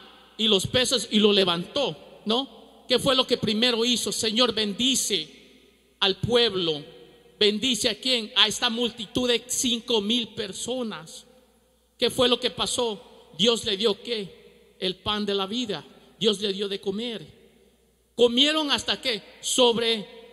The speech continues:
tenieron más comida todavía. Pero ¿qué es lo que está hablando aquí este mensaje, esta, este vers-,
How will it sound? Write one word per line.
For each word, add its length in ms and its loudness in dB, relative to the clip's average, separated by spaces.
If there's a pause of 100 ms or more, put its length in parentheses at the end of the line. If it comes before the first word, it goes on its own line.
(480)
tenieron 380 0
más 300 -2
comida 480 -4
todavía. 560 -6 (520)
Pero 240 0
¿qué 80 0
es 40 4
lo 100 4
que 80 -2
está 200 0
hablando 500 -2
aquí 540 -6 (100)
este 280 -2
mensaje, 720 -2
esta, 300 -4
este 260 -6
vers-, 540 -8